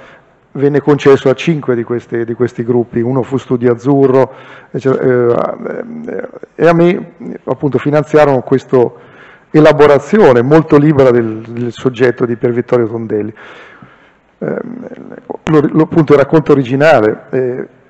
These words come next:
era quello di una automobile, c-, c'era una premessa, probabilmente autobiografica, eh, di quest'auto. All'inizio Pier Vittorio racconta che la,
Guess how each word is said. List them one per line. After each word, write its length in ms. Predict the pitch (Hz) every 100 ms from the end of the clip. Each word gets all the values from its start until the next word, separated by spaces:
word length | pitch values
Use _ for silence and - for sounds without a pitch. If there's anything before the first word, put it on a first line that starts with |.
| _
era 360 | 143 139 127 113
quello 320 | - 151 143
di 100 | 127
una 440 | 127 117 110 - -
automobile, 840 | 131 123 131 147 143 110 110 110
c-, 180 | - 123
c'era 200 | - 120
una 120 | 120
premessa, 500 | - 117 123 143 -
probabilmente 400 | 101 113 127 127
autobiografica, 1000 | 113 - 120 120 107 110 127 123 117 110
eh, 300 | 107 110 107
di 220 | 113 110
quest'auto. 760 | 107 123 - 120 123 120 120 113
All'inizio 460 | 113 123 123 - 113 _
Pier 160 | 123
Vittorio 380 | 113 113 127 120
racconta 440 | 117 - 120 117 113
che 80 |
la, 180 | 117 110